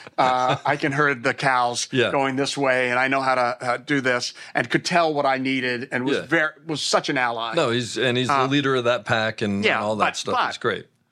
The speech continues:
Speaker 1: So then the scene finishes, and I'm sitting there, and I, I'm going, I had just been put in movie jail. I mean,
Speaker 2: Yeah,
Speaker 1: uh,
Speaker 2: T V jail.
Speaker 1: at, at, well, movie jail
Speaker 2: <laughs> Well, oh.
Speaker 1: because I had done Axe Murder
Speaker 2: Oh,
Speaker 1: right
Speaker 2: oh, uh,
Speaker 1: before this.
Speaker 2: sorry,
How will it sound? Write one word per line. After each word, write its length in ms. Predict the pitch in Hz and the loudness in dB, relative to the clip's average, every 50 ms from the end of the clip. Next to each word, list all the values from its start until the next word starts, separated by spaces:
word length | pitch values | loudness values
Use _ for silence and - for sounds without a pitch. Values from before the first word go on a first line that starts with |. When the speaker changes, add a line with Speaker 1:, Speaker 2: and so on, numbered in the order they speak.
| _ _ _ _ _ _ _ _ _ _ _ _ _ _ - - - - - - - | _ _ _ _ _ _ _ _ _ _ _ _ _ _ -20 -20 -20 -20 -20 -14 -6
Speaker 1:
So 160 | - - 226 | 0 2 2
then 200 | 226 233 214 202 - _ | 2 2 0 -2 -6 _
the 80 | - 190 | -4 -2
scene 260 | - - 226 208 185 | 0 2 2 0 0
finishes, 560 | 151 - 156 131 117 - - - - - - - _ _ _ _ _ _ _ _ - | 0 0 -2 -2 -2 -6 -10 -10 -10 -10 -12 -12 _ _ _ _ _ _ _ _ -2
and 160 | 165 165 170 | 0 0 2
I'm 160 | 170 175 170 | 0 0 -2
sitting 340 | - - 175 165 156 147 135 | 0 0 0 2 2 2 2
there, 200 | 123 120 120 120 | 2 2 2 0
and 100 | 120 123 | 0 0
I, 140 | 123 131 - - | -2 -2 -2 -2
I'm 340 | 123 123 123 120 117 117 117 | -2 0 0 0 -2 -4 -2
going, 540 | 113 143 - 127 127 123 123 120 120 117 - _ _ _ _ _ | 0 0 2 2 0 -2 -2 -4 -6 -8 -12 _ _ _ _ _
I 100 | - 135 | -4 -2
had 160 | 143 143 127 117 | 0 -2 -2 -2
just 480 | - 147 147 151 151 - - - - - _ _ _ _ _ _ _ - | 0 0 0 0 -2 -8 -12 -16 -20 -20 _ _ _ _ _ _ _ -4
been 180 | - 135 127 | -4 -4 -4
put 200 | - - 147 139 | -2 0 0 0
in 140 | 135 127 123 | 0 0 -2
movie 300 | 127 135 135 120 127 117 | -2 -2 -2 -4 -6 -6
jail. 460 | 104 113 107 107 107 110 120 127 135 - _ _ _ - | -6 -6 -8 -8 -10 -10 -12 -12 -16 -20 _ _ _ -4
I 40 | |
mean, 120 | 135 135 113 | -2 0 0
Speaker 2:
Yeah, 280 | 98 90 - 135 135 | -2 -4 -6 -6 -4
Speaker 1:
uh, 200 | 127 120 120 120 | -2 -2 0 0
Speaker 2:
T 80 | 117 110 | -2 0
V 140 | 95 107 101 | -2 -2 -2
jail. 260 | - 143 135 127 - - | -2 -2 -4 -4 -6 -8
Speaker 1:
at, 280 | 135 139 - 131 - | -8 -6 -6 -6 -6
at, 160 | 160 139 - - | -6 -4 0 0
well, 180 | 151 143 135 | 0 2 2
movie 300 | 135 151 196 208 170 135 | 2 0 0 0 0 -2
jail 240 | 104 117 104 95 - | -4 -4 -6 -4 -2
Speaker 2:
<laughs> 0 | |
Well, 180 | 101 90 85 - - - - - - - - | -4 -4 -4 -8 -16 -20 -20 -20 -18 -2 0
oh. 80 | 147 135 | 2 2
Speaker 1:
because 160 | - 147 135 | 2 2 0
I 100 | 143 139 | 0 0
had 140 | 139 143 131 | 0 0 0
done 180 | 147 139 139 | 0 2 2
Axe 260 | 139 143 147 - - 147 | 2 0 0 -2 -4 -2
Murder 220 | 147 135 127 160 | 0 0 2 2
Speaker 2:
Oh, 180 | 156 143 135 139 | 2 2 2 0
Speaker 1:
right 140 | 139 127 | 0 0
Speaker 2:
oh, 40 | 120 | 0
uh, 20 | 123 | -2
Speaker 1:
before 320 | - 127 123 120 135 131 | 0 0 0 0 0 -2
this. 180 | 113 104 - - | -4 -6 -4 -2
Speaker 2:
sorry, 240 | 113 101 87 82 | -2 -2 -2 -4